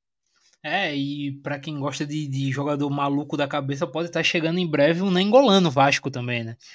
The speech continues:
Foi oferecido, o jogador quer jogar no Vasco, segundo a informação do Lucas Pedrosa aí. Então, seria carismático, né? Você pegar do nada aí, do Neida, né?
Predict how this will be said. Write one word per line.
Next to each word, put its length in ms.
Foi 200
oferecido, 500
o 40
jogador 360
quer 300
jogar 300
no 140
Vasco, 400
segundo 260
a 20
informação 480
do 120
Lucas 300
Pedrosa 600
aí. 240
Então, 320
seria 340
carismático, 680
né? 120
Você 140
pegar 280
do 120
nada 400
aí, 220
do 120
Neida, 440
né? 180